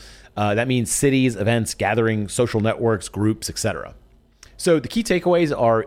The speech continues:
one, you can create luck. Two, luck is a quali-, isn't a quality you have, but rather it's a quality you build. Three, you can create more luck for yourself. And number four, people who create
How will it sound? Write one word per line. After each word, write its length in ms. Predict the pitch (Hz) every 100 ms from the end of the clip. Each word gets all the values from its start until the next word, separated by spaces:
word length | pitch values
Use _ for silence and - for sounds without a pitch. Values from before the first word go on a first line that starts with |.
| -
one, 300 | 107 156 175
you 180 | 117
can 80 | 95
create 300 | - 113 151
luck. 300 | 117 120 - - -
Two, 320 | 139 143 135 - -
luck 240 | 98 151 -
is 100 | 113
a 40 | 107
quali-, 460 | - 127 131 131 -
isn't 260 | 120 139 135
a 80 | -
quality 340 | 120 117 101
you 200 | 85 82
have, 420 | 98 131 92 82
but 120 | 104
rather 220 | 80 95 92
it's 100 | -
a 40 |
quality 280 | - 85 76
you 240 | 73 82 -
build. 360 | 165 131 - - - - - -
Three, 300 | 202 214 147
you 100 | 123
can 120 | 127
create 300 | - 127 113
more 300 | 98 117 165
luck 440 | 92 80 117 - - -
for 140 | 90
yourself. 400 | 71 - 123 - - - -
And 100 | 123
number 140 | 131
four, 300 | - 254 202
people 260 | - 208 208
who 80 |
create 300 | 214 - 143